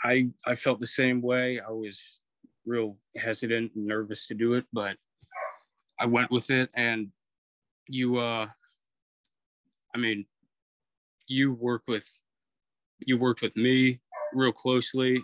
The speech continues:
Um, and, uh, we came up with specific plans that,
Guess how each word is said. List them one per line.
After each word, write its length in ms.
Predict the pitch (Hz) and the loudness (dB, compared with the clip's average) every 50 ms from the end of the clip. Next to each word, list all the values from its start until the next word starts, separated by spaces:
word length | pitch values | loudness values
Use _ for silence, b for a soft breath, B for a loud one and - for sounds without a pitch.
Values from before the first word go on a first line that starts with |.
| - - | -4 -8
Um, 380 | 110 110 107 104 101 104 104 - _ _ _ _ _ _ _ _ _ _ _ _ _ _ _ _ _ _ _ _ _ _ _ _ _ _ _ _ _ - | -8 -8 -6 -6 -6 -6 -6 -8 _ _ _ _ _ _ _ _ _ _ _ _ _ _ _ _ _ _ _ _ _ _ _ _ _ _ _ _ _ -6
and, 140 | 107 117 117 | -2 0 2
uh, 180 | 107 104 98 - - | 2 2 0 -2 -4
we 440 | 113 117 123 127 131 127 123 120 - _ _ _ _ _ _ - | -4 2 4 4 4 4 2 0 -6 _ _ _ _ _ _ -10
came 220 | - - 127 120 120 | -4 -2 0 2 2
up 160 | 117 110 - - | 0 0 0 0
with 400 | 113 107 101 - - - - - _ _ _ _ _ | -2 -2 -2 -4 -12 -20 -20 -20 _ _ _ _ _
specific 680 | - - - - 123 113 - - 127 110 120 110 - - | -12 -12 -8 -6 -4 -4 -2 -2 -2 -2 -2 -6 -4 -2
plans 420 | - 117 117 120 120 117 113 - | -2 0 0 0 0 -2 -2 0
that, 240 | 120 110 104 95 | 0 2 2 0